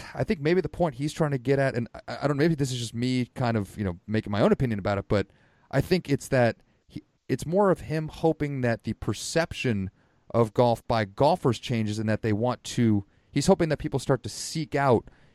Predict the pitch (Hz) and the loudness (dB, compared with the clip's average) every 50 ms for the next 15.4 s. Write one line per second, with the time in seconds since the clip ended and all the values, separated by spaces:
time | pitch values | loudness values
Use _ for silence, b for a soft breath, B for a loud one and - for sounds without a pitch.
0 | _ - 120 120 120 110 107 101 101 107 123 139 135 127 123 117 104 107 - - | _ 0 2 4 4 4 4 2 2 2 2 4 6 6 6 6 4 2 -6 -10
1 | - - 131 131 127 123 - 123 123 117 110 107 104 - - 120 117 - - 135 | -2 2 4 4 4 4 2 0 2 2 2 2 0 0 -2 -2 -2 0 -2 -2
2 | 120 120 - - 104 104 107 95 104 98 95 95 - - 101 104 104 101 98 95 | -2 0 -2 0 -2 -2 0 0 0 -2 -2 -2 -4 -4 -2 0 2 2 2 2
3 | 92 95 _ _ _ _ _ _ - - 117 120 123 120 - - 147 139 - 156 | 0 -2 _ _ _ _ _ _ -4 0 2 4 4 2 4 2 2 4 6 6
4 | 147 143 135 139 123 - 143 139 139 127 110 113 113 - - 127 147 170 - - | 6 8 6 4 2 2 -2 0 0 0 0 -2 -6 -6 -8 -6 -6 -6 -4 -6
5 | 147 - 120 117 110 98 92 - - - _ _ _ _ _ - 131 117 - 143 | -6 -6 -4 -4 -2 -2 -2 -4 -8 -12 _ _ _ _ _ 0 0 2 2 2
6 | 120 123 117 113 110 - - 120 110 107 101 98 - _ _ _ _ _ - - | 0 2 0 0 -2 0 0 0 2 2 0 -2 -4 _ _ _ _ _ -20 -18
7 | 107 113 120 143 139 131 127 123 117 113 113 110 104 _ _ - 120 131 131 131 | -12 -6 -2 0 2 2 2 2 2 0 -2 -4 -8 _ _ -4 0 0 0 0
8 | 131 131 123 123 120 - - 120 - - 127 113 - 117 - - - - - 175 | 0 -2 -2 -4 -6 -6 -6 -6 -4 -4 -6 -6 -6 -8 -8 -6 -6 -6 -6 -4
9 | 196 190 180 170 147 131 - 113 117 120 123 127 113 117 113 120 117 - - - | -4 -2 -2 -2 -2 -4 -4 -2 0 2 2 2 2 2 0 0 -2 -2 0 0
10 | 131 113 - 113 104 - 117 110 107 104 104 104 101 98 98 95 - _ _ _ | 0 2 0 -2 -6 -4 -4 -2 -2 0 2 2 2 2 2 0 -4 _ _ _
11 | _ _ _ - 131 113 101 98 101 - - - - - 120 - - 208 208 185 | _ _ _ -6 -2 0 2 2 0 -2 -6 -8 -6 -8 -8 -4 -2 -2 0 0
12 | 160 147 - - 135 131 123 120 127 127 123 120 120 117 - - 143 131 123 117 | -2 -4 -2 0 0 0 0 2 2 0 2 2 0 -2 -2 -2 -2 2 2 2
13 | 110 - 110 - 131 123 113 107 98 _ _ - - - - 143 143 143 - 135 | 0 0 -4 -4 -4 -4 -2 -4 -4 _ _ -20 -10 -2 0 2 2 2 0 -2
14 | 123 110 110 123 127 127 123 - - 147 151 - - 101 117 110 - 123 117 113 | -4 -2 -2 0 0 -2 -2 -2 -2 -2 -2 -2 -4 -8 -6 -4 -2 -4 -4 -4
15 | - - - 175 160 156 147 131 | -2 -2 -2 0 0 0 -2 -2